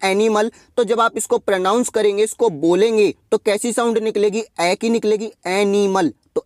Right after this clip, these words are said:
ए की साउंड निकली, सबसे पहली साउंड ए की। तो आप यहाँ पर देखेंगे ये वोवल साउंड है, तो आप इसके साथ एन का यूज़ करेंगे।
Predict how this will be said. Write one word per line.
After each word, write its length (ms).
ए 140
की 180
साउंड 260
निकली, 340
सबसे 300
पहली 300
साउंड 280
ए 120
की। 200
तो 200
आप 340
यहाँ 200
पर 160
देखेंगे 420
ये 160
वोवल 420
साउंड 320
है, 140
तो 60
आप 300
इसके 200
साथ 220
एन 240
का 120
यूज़ 240
करेंगे। 320